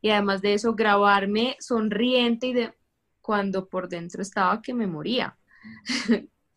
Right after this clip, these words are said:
Me acuerdo una vez que estaba en Medellín presentando un evento y cuando me devolví en el avión, mira, me metí la llorada de la vida,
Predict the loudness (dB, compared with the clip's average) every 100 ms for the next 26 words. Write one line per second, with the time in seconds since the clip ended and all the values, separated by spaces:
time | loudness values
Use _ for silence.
0 | _ _ _ 0 2 0 0 0 2 4
1 | 2 0 -8 -6 -4 -4 -4 -4 -4 -6
2 | -8 -6 -6 -6 -6 -10 -6 -4 -4 -4
3 | -6 -8 -10 -12 -14 -14 -14 -16 -14 -12
4 | -12 -10 -10 -8 -8 -8 -8 -10 -12 -14
5 | -10 -6 -4 -4 -6 -12 -16 -16 -10 -6
6 | -4 -4 -4 -4 -4 -6 -8 -8 -6 -8